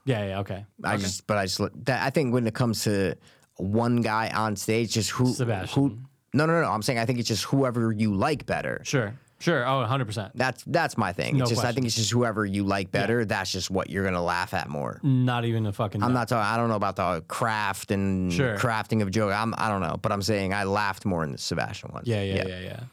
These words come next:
Speaker 1: Wow. Yeah, I'm curious to see now because, uh, now I got something to look forward to.
Speaker 2: Yeah, yeah, that's what I'm saying. If so, if you told, if someone told me
Speaker 1: Yeah.
Speaker 2: that,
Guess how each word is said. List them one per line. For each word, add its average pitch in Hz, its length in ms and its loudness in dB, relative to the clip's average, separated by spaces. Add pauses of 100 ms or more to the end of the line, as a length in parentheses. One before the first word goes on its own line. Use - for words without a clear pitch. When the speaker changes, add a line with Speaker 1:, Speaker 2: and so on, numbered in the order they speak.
(100)
Speaker 1:
Wow. 101 400 -4 (500)
Yeah, 120 160 2
I'm 117 120 -2
curious 127 260 0
to 113 80 -6
see 123 400 0
now 104 300 0
because, 104 500 -4
uh, 104 580 -2
now 127 120 0
I 147 40 -2
got 151 80 -4
something 170 180 -2
to 156 40 0
look 151 140 -2
forward 175 320 -6
to. 98 260 -10 (480)
Speaker 2:
Yeah, 165 280 0 (180)
yeah, 170 80 4
that's 180 100 -2
what 170 60 4
I'm 151 60 4
saying. 202 180 2
If - 80 -2
so, 220 140 2
if 139 180 2
you 240 100 2
told, 226 240 0
if 147 100 0
someone 240 220 2
told 190 220 2
me 135 60 2
Speaker 1:
Yeah. 113 100 0
Speaker 2:
that, 85 180 -4